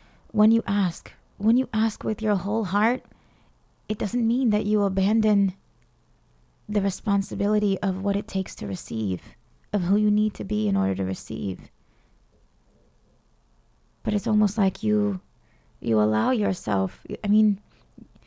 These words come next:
there's even, there's even something in you that, that may, may need to humble yourself to even ask. And it's okay to do so. It's okay to ask.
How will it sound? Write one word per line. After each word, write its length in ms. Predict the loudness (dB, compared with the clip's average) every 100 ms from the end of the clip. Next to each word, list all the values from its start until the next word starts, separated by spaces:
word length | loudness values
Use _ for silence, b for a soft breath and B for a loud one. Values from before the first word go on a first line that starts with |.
| b b b
there's 200 | 0 0
even, 320 | 0 2 2 0
there's 200 | -2 0
even 200 | 0 0
something 420 | 0 -2 0 0
in 180 | 2 2
you 220 | 2 0 0
that, 240 | 0 -2 _ _ _ _ -20 -20 _ -4
that 320 | 0 0 -2 _ -4
may, 560 | 0 4 4 4 2 -2 b b b b b b _ _ 2
may 200 | 4 6
need 200 | 4 0
to 100 | 0
humble 360 | 0 0 0
yourself 640 | 0 0 -2 -2 -2 -2 -4
to 100 | -6
even 280 | -4 -2 -2
ask. 520 | -2 -4 -4 -10 -18 -20 _ _ _ _ _ _ _ _ _ _ _ _ _ _ _ _ _ _ _ _ _ _ _ _ _ _ -2
And 260 | 2 2 0 _ -8
it's 160 | -6
okay 420 | -6 -4 -4 -2 -4
to 140 | -6
do 200 | -6 -8
so. 380 | -6 -6 -4 -2
It's 160 | -4
okay 300 | -6 -4 -4 -4
to 140 | -6
ask. 440 | -6 -6 -8 -16